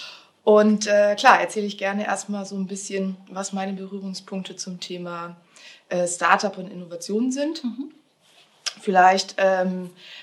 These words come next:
Speaker 1: ganz kurz, ähm, mal so ein bisschen zu-, einen Blick zurück in meine Historie. Also ich hatte schon sehr, sehr früh im Grunde Berührungspunkte mit dem ganzen Thema, ähm, Unternehmertum,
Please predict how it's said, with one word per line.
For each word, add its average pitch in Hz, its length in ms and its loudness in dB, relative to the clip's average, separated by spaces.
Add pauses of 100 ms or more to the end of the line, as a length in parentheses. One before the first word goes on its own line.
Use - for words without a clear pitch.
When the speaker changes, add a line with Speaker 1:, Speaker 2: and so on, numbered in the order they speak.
Speaker 1:
ganz 202 260 4
kurz, 208 540 -4
ähm, 196 380 0
mal 185 320 0
so 185 80 -12
ein 185 160 -4
bisschen 208 260 -8
zu-, 175 320 -16 (140)
einen 185 240 -6
Blick 208 240 -6
zurück 233 360 -8
in 233 80 -10
meine 220 260 -6
Historie. 240 640 -4 (640)
Also 185 180 -2
ich 180 100 -4
hatte 190 160 -2
schon 196 220 -2
sehr, 202 120 -4
sehr 190 120 -2
früh 233 260 -4 (240)
im 214 140 -2
Grunde 214 240 -2
Berührungspunkte 208 800 -8
mit 196 160 -8
dem 190 120 -8
ganzen 190 260 -10
Thema, 190 520 -6
ähm, 185 460 -6
Unternehmertum, 247 1040 -8